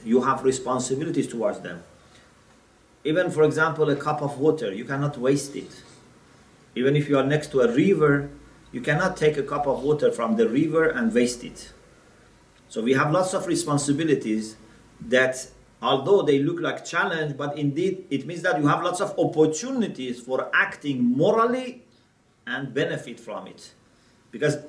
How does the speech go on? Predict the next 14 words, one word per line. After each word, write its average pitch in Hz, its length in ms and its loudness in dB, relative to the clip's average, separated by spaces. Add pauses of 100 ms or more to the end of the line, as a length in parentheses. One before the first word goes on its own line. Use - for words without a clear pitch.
any 226 200 4
opportunity 160 760 0
for 139 560 0
test - 500 0 (320)
is 139 160 -10
at 139 160 -2
the 139 80 -2
same 185 240 -6
time 185 220 -4
opportunity 156 580 -4
for 165 300 2
getting 156 500 2
good 151 140 0
results - 680 2